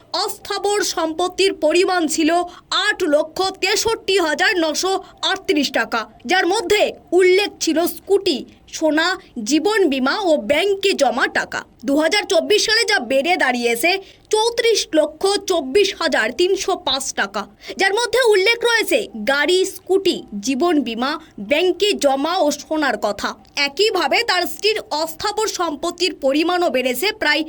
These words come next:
তিন গুণ। দু হাজার উনিশ সালে স্ত্রীর সম্পত্তির পরিমাণ ছিল তেরো লক্ষ উনিশ হাজার নশো আঠাশ টাকা, যার মধ্যে উল্লেখ রয়েছে সোনা, ব্যাংকে জমা, এফডি, গাড়ি, স্কুটি। দু হাজার চব্বিশ সালে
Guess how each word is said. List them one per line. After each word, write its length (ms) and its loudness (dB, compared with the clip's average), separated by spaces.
তিন 260 0
গুণ। 220 -4
দু 160 2
হাজার 320 0
উনিশ 340 4
সালে 220 0
স্ত্রীর 340 0
সম্পত্তির 560 -2
পরিমাণ 460 0
ছিল 200 -4
তেরো 300 0
লক্ষ 300 0
উনিশ 400 0
হাজার 300 0
নশো 340 0
আঠাশ 400 -2
টাকা, 280 -2
যার 160 0
মধ্যে 260 0
উল্লেখ 340 2
রয়েছে 340 2
সোনা, 340 0
ব্যাংকে 340 0
জমা, 400 -2
এফডি, 460 0
গাড়ি, 320 0
স্কুটি। 480 -2
দু 120 4
হাজার 380 0
চব্বিশ 400 2
সালে 240 -4